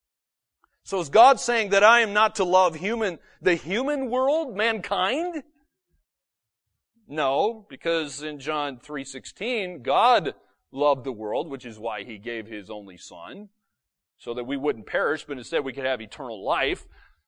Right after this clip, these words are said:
So God loves the world. We're supposed to love what God loves, so that's certainly not what it's talking about here. So you say, "Well, what is this world that I am not to love?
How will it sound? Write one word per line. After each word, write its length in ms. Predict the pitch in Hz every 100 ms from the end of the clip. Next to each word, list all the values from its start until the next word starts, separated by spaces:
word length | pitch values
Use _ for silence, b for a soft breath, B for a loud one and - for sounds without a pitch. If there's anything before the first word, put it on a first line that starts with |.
| _
So 260 | - 160 135
God 380 | 131 170 277 247
loves 220 | 185 147
the 80 | 156
world. 380 | 147 135 185
We're 220 | 175 214 269
supposed 240 | 226 208
to 80 | 170
love 220 | 160 151
what 120 | 135
God 320 | 110 160 170
loves, 420 | 131 113 120 160 139
so 280 | - 143
that's 200 | 147 190
certainly 440 | - - 180 131 117
not 200 | 110 98
what 120 | 98
it's 120 | 85
talking 300 | - 101 -
about 240 | 87 85 80
here. 300 | 92 101 120 _ _ _ _ _ _ _ -
So 160 | 165 254
you 140 | 233
say, 200 | 208 247
"Well, 160 | 233 220
what 220 | 262 320
is 300 | 302 285 185
this 220 | 202 240
world 520 | 202 165 254 233 190 180
that 140 | 196
I 140 | 202
am 100 | 208
not 200 | 202 196 -
to 60 |
love? 580 | 190 254 175 101 90 _